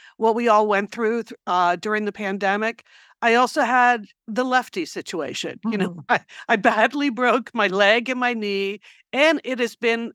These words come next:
Speaker 1: a long haul. The recovery from that is still going on.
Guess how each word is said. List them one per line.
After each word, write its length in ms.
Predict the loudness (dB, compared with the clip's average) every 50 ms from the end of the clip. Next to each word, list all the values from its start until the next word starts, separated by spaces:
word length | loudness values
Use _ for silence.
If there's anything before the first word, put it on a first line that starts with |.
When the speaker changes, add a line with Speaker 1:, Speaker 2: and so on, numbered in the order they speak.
| -10
Speaker 1:
a 140 | -8 -6 -4
long 640 | -2 -2 -2 -2 0 0 0 2 2 2 0 -2 -4
haul. 440 | -4 -2 -2 0 0 -2 -2 -6 -6 -6
The 120 | -4 -2 0
recovery 520 | -2 -2 -2 -4 -8 -6 -4 -4 -4 -4
from 240 | -4 -4 -4 -2 -2
that 320 | 0 0 0 0 0 -2 _ _ -20 -20 -20 -20 _ _ _
is 160 | -2 -2 -2
still 540 | -4 -4 -2 0 0 2 2 0 -2 -4 -8 _ -6
going 280 | -4 -4 -4 -4 -6
on. 300 | -8 -8 -10 -12 -16 -20